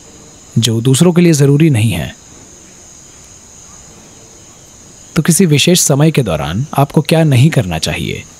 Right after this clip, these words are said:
ये हर स्त्री के मुताबिक बदलता है, ये अलग-अलग हो सकता है। हर स्त्री उन कुछ दिनों में एक ही तरह की परेशानी से नहीं गुजरती। कुछ स्त्रियों के लिए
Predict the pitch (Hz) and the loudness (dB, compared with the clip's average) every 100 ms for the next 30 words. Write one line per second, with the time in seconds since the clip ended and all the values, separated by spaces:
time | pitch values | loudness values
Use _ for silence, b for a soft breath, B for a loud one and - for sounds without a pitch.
0 | - - - - - - - - - - | -20 -20 -20 -20 -20 -20 -20 -20 -20 -20
1 | - - 139 143 156 156 110 170 - - | -12 -2 2 4 4 2 2 0 0 0
2 | 180 180 160 123 120 120 147 127 107 117 | 0 2 0 0 -2 -2 -2 -2 -2 0
3 | 117 139 82 - - 165 170 147 156 165 | 0 -2 -2 -10 -4 0 2 2 2 2
4 | 147 110 147 - - 78 90 135 - - | 2 2 2 -2 -8 -8 -8 -10 -14 -20
5 | - - - - - - - - - - | -20 -20 -20 -20 -20 -20 -20 -20 -20 -20
6 | - - - - - - 139 170 - 156 | -20 -20 -20 -20 -8 0 0 0 0 0
7 | 101 127 - _ - _ - - - - | 0 -6 -12 _ -20 _ -20 -20 -20 -20
8 | - - - - - - 117 117 156 - | -20 -20 -20 -20 -12 -2 0 2 0 -2
9 | 131 127 151 113 92 139 - - - - | -2 2 2 2 -2 -8 -14 -20 -20 -20
10 | - - - - - - 151 196 190 139 | -20 -20 -20 -20 -4 -2 0 0 0 2
11 | 123 160 170 160 147 151 156 170 156 151 | 2 2 2 2 2 2 2 2 4 4
12 | 135 92 82 - 78 - - - - - | 2 0 -4 -4 -8 -10 -20 -20 -20 -20
13 | - 151 - 151 160 170 160 127 87 95 | -4 -2 0 0 2 2 0 0 -2 -6